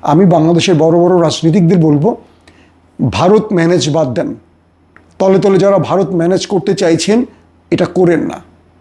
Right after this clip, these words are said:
ভারতের হাতে বাংলাদেশের ভাগ্য নয়। আসেন, আমরা বাংলাদেশের ভাগ্য পরিবর্তনে আমাদের মিত্র পছন্দে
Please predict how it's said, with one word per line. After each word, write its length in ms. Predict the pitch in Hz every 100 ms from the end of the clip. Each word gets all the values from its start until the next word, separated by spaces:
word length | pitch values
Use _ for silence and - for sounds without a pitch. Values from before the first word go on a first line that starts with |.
| _ _ _ 135
ভারতের 360 | 127 180 190 190
হাতে 220 | 170 202
বাংলাদেশের 600 | 147 160 175 160 196 139
ভাগ্য 360 | 127 147 127
নয়। 440 | 156 131 151 139 131 - _ _ _ _ _ _ _
আসেন, 320 | - - 214 233 -
আমরা 220 | 160 170
বাংলাদেশের 540 | 139 175 180 165 196 143
ভাগ্য 340 | 120 143 143
পরিবর্তনে 680 | 190 202 202 190 196 190 139 - _ _ _ _ _ _ _ _ -
আমাদের 300 | 156 165 180
মিত্র 600 | 139 170 233 - - 214 214
পছন্দে 540 | 170 - 208 165 127